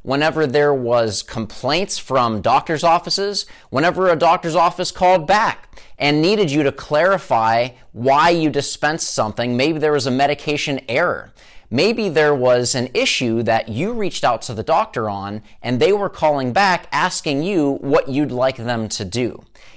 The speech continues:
In every one of those circumstances,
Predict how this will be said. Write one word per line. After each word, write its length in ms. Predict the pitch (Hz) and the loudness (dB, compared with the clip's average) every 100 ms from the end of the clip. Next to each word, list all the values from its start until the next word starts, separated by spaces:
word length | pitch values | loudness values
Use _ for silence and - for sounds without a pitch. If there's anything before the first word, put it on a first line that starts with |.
| - | -4
In 180 | 135 143 | -4 0
every 320 | 170 202 233 | 2 2 0
one 260 | 175 180 190 | 0 2 0
of 100 | 143 | 2
those 260 | 143 135 | 2 2
circumstances, 1040 | - 165 170 123 - 107 101 - 98 95 | 0 -2 -2 -4 -4 -4 -6 -8 -8 -10